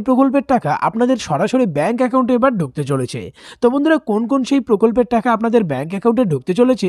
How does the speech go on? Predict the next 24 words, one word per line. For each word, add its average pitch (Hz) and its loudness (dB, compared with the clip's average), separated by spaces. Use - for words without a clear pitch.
এই 175 0
সব 170 0
কিছু 247 0
কিন্তু 269 -2
আজকের 262 -2
এই 262 2
ভিডিওটিতে 185 0
আপনাদের 247 2
বিস্তারিতভাবে 247 2
জানিয়ে 175 -2
দেবো। 247 2
তো 262 4
অবশ্যই 226 0
কিন্তু 269 0
ভিডিওটাকে 202 2
একটু - -2
স্কিপ 233 -4
করবেন 247 2
না, 285 2
একদম 208 -2
সম্পূর্ণ 220 -2
দেখবেন। 117 -6
এরই 202 -4
সাথে 269 2